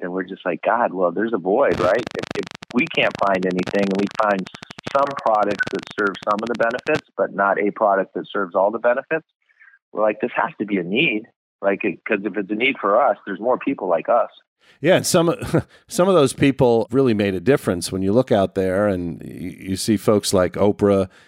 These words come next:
Speaker 2: Hugh Jackman, Madonna, Michael Strahan, Victoria Beckham, of course, Diddy. I mean,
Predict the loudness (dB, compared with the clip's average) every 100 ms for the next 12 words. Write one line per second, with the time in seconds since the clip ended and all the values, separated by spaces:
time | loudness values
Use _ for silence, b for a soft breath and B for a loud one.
0 | b 0 2 4 2 0 0 0 0 0
1 | -2 -2 2 2 2 2 2 -2 b b
2 | b b -2 0 0 2 2 4 4 4
3 | 4 4 0 -4 0 2 4 4 2 2
4 | 2 2 2 0 -2 -8 _ _ -4 -2
5 | -2 0 2 4 4 0 -6 b b b
6 | b 2 4 4